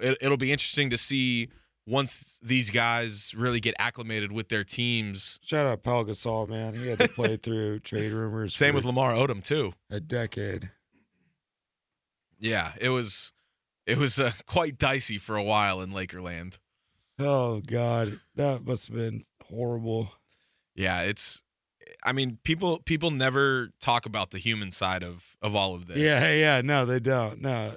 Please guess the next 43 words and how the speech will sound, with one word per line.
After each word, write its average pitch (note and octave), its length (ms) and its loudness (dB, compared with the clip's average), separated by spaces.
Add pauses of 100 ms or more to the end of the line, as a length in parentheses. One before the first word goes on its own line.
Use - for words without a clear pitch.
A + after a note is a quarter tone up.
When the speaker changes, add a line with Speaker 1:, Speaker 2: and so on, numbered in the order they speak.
Speaker 2:
and, A#2+ 260 -2
and B2 240 -4
Pau C3 320 0
is, A#2+ 260 -4 (640)
that's, C3+ 240 -2
like, C3 160 2
my A#2+ 140 -2
favorite A#2+ 340 0
thing B2 140 0
about A2+ 260 0
Pau G#2+ 260 0
and G#2 100 -4
his F#2+ 140 -6
legacy G2 380 -6
with F#2 80 -6
the F#2+ 120 -6
Lakers G2 440 -10
was F2+ 360 -14 (760)
just A2+ 240 -8
always, B2 360 -2 (240)
always, B2+ 460 -2
like, B2 220 -2
in B2 180 -4
the A#2 60 -6
talks A#2+ 440 -4
to B2 60 -8
be A#2+ 140 -4
traded, A#2 580 -2
you B2+ 140 -6
know, A#2 300 -2
like, A2 340 -4 (320)
how B2+ 100 0
can B2+ 180 -4
we B2 120 -2
improve, A#2+ 500 -2
improve, A#2 460 -4
improve? A#2 400 -2
But A#2 80 2
he A2 100 -2
was A#2+ 180 -2
always A2 300 -6
good - 140 -10
enough. - 300 -14